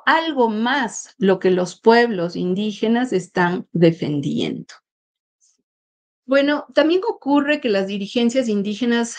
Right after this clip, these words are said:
eh, tienen apropiaciones intencionales de las narrativas ambientales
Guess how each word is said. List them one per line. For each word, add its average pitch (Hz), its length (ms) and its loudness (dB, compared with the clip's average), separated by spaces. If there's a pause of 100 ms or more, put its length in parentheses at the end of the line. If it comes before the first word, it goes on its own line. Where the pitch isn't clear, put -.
(140)
eh, 196 260 6
tienen 262 360 0
apropiaciones 214 760 -2
intencionales 202 1040 0
de 208 80 -2
las 175 220 -4
narrativas 175 640 -2
ambientales 170 1080 -2